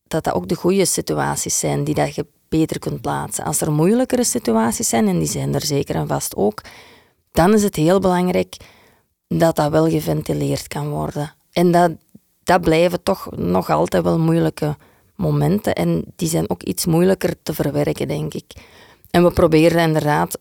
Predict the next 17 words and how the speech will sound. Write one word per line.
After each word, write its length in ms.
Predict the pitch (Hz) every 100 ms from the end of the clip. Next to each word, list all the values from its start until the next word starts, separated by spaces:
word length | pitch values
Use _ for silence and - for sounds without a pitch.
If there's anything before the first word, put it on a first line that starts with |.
| -
van 260 | 160 151
niet 120 | 160
mee 200 | 165 165 160
naar 200 | 151 147
huis 320 | 139 147 -
te 100 | 226
nemen. 400 | 214 220 254 277 - - - -
En 300 | 185 185 151
dat 220 | - 170
vind 160 | 220 208
ik 100 | -
zelf 360 | - 139 214
dan 140 | 240 254
een 80 |
belangrijke 480 | 233 226 233 233 -
voor 200 | 160 151
mijn 340 | 151 175 233